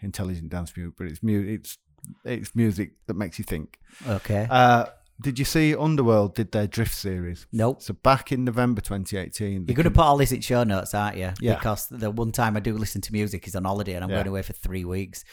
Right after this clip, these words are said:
Speaker 1: Well,
Speaker 2: So I'll have me, like, Bluetooth speaker by the pool, and now I've got a load of ting to play, haven't I?
Speaker 1: Well, yeah. Well, they're committed to doing a, tr-, a track, uh, every week and releasing a track every week for a, for a full year.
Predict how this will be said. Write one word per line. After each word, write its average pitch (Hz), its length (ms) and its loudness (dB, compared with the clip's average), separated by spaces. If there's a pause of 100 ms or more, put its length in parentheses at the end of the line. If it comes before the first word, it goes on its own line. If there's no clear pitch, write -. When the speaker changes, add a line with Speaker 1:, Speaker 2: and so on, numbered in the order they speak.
Speaker 1:
Well, 104 240 2
Speaker 2:
So 95 420 -2
I'll 104 160 -4
have 107 140 -2
me, 101 300 -6 (280)
like, 101 320 -10
Bluetooth 98 480 -8
speaker 90 380 -8
by 87 180 -6
the 87 100 -10
pool, 92 360 -2
and 87 120 -8
now 95 220 -4
I've 87 100 -8
got - 160 -6
a 98 40 -10
load 95 320 -4
of - 80 -10
ting 104 260 -4
to 101 100 -8
play, 101 260 0
haven't 104 200 -2
I? 117 80 2
Speaker 1:
Well, 104 160 2
yeah. 113 200 4 (220)
Well, 135 120 6
they're 135 80 8
committed 147 540 4
to 120 100 0
doing 120 280 4
a, 107 60 2
tr-, - 200 -10 (260)
a 101 80 -4
track, - 520 0 (680)
uh, 104 320 0
every 104 220 -2
week 98 340 -2
and 107 160 -2
releasing 104 320 -2
a 98 60 -4
track - 260 -8
every 92 180 -6
week 98 220 -4
for 95 200 -2
a, 90 40 -4
for - 240 -10
a 85 60 -6
full 104 240 -4
year. 90 240 -4